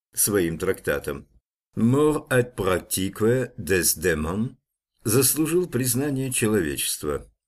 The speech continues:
а еще больше святейшей католической и равноапостольной церкви. С таким поручителем благородный шевалье, это будет ощутимо, говорит как человек,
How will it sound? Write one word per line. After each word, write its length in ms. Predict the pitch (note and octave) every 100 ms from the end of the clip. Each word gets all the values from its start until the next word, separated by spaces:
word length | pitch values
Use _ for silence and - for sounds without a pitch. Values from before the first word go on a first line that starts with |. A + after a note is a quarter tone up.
| _
а 140 | G2+
еще 320 | F#2 F#2 - G#2
больше 360 | C#3 C#3 G#2+
святейшей 640 | F2 - G#2+ - D3 - A2+
католической 840 | G2 F#2 E2 B2+ - - A2+ A2 -
и 80 |
равноапостольной 1400 | F#2+ F2+ E2+ D#2+ C#2+ - D2 - F2 - - B2 B2+ C3+ _
церкви. 600 | - - C#3 - - C#2 - _ _ _ _
С 160 | - -
таким 340 | G#2 G2 G2+
поручителем 760 | G2+ A#2 C3+ C3 B2 C3+ C#3 - - -
благородный 680 | F2+ A2 G#2+ A#2 D3+ G2+
шевалье, 640 | E2 - D2+ D2 C#2+ D#2 -
это 380 | G#2 G#2 A#2+ B2 _
будет 340 | - D2+ D2 -
ощутимо, 640 | - - B1+ C#2+ D2 A#2 - -
говорит 460 | - A2+ A2 A#2+ C#3
как 180 | B2 A2+
человек, 580 | - A#2 A2+ C#3 E3